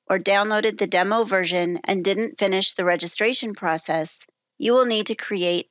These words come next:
and register a unique ExactNet address. If that's the case, click on Register. In the next window, fill out the ExactNet address form with the correct user information. You will need to create an ExactNet address,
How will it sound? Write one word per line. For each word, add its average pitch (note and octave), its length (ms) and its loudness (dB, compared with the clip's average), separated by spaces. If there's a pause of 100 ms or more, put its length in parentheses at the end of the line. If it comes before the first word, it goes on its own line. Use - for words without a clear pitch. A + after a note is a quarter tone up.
and G#3 160 2
register E3 640 0
a G3+ 100 2
unique A3 500 -4
ExactNet F3 720 -2
address. - 680 -2 (560)
If A3 160 -2
that's C4+ 300 2
the G3 100 -2
case, D#3+ 500 -2 (220)
click G3 300 0
on G3 180 2
Register. G3 680 -2 (640)
In A3+ 160 0
the A#3 80 0
next C4+ 320 0
window, E3+ 460 2 (100)
fill A3 260 2
out G#3+ 220 2
the G3 200 0
ExactNet F#3+ 580 -2
address G3+ 440 0
form F3 560 0
with G#3 140 -4
the A3 100 0
correct A3 460 0
user F3+ 340 -2
information. F3+ 840 -4 (500)
You A3+ 120 2
will A3+ 80 6
need B3+ 220 0
to D#4 120 -2
create F#3 500 0
an G3 140 0
ExactNet F3+ 680 -2
address, - 640 -2